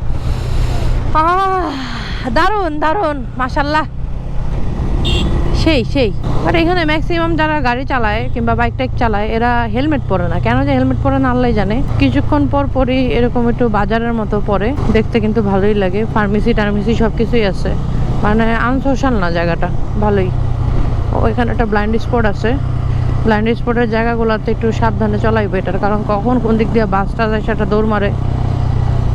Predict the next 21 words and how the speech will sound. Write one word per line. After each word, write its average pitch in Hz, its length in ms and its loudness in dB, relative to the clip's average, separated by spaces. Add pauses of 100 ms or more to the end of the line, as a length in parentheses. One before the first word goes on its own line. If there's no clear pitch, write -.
দূর, 254 260 4
সিএনজির 247 400 2
একদম 214 360 0
পুরা 208 540 0
ভিউটা 240 300 2
নষ্ট 233 260 0
করে 202 200 2
দিল। 180 200 0 (460)
ও, 214 1400 2 (1200)
আরে 302 720 0
সেই, 262 1080 0 (760)
ও 294 360 4 (840)
দারুণ, 269 420 0
দারুণ। 196 320 -4 (1080)
ওই 466 500 2
দূরের 370 420 0
যে 339 180 0
গাছপালাগুলো 302 840 -2
এত 269 320 -4
ভাল 320 420 -2
লাগতেছে। 392 640 -2